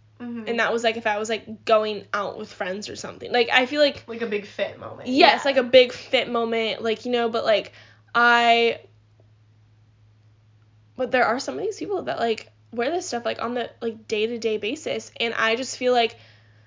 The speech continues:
Speaker 2: for me, like, my normal life that I live, like, if
Speaker 1: Mm-hmm.
Speaker 2: I were to just, like,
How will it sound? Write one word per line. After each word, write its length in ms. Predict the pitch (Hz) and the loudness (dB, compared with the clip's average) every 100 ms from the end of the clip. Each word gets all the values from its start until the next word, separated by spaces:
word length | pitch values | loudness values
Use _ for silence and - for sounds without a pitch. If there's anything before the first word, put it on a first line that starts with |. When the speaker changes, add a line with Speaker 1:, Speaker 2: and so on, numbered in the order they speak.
| _ _ | _ _
Speaker 2:
for 200 | - 320 | -2 0
me, 440 | 247 220 220 302 | 0 -4 -4 -4
like, 220 | 320 247 233 | -2 -2 0
my 160 | 240 | 0
normal 640 | 226 220 220 208 220 220 196 | 0 0 0 0 0 0 2
life 320 | 175 139 - | 0 0 2
that 160 | 247 233 | 4 6
I 180 | 214 202 | 6 4
live, 580 | 196 156 196 285 302 269 | 2 2 4 2 2 4
like, 160 | 269 | 6
if 100 | 277 | 6
Speaker 1:
Mm-hmm. 100 | 254 | 8
Speaker 2:
I 120 | 240 | 6
were 120 | 277 349 | 6 2
to 80 | |
just, 140 | 359 381 | 0 0
like, 160 | 330 | 0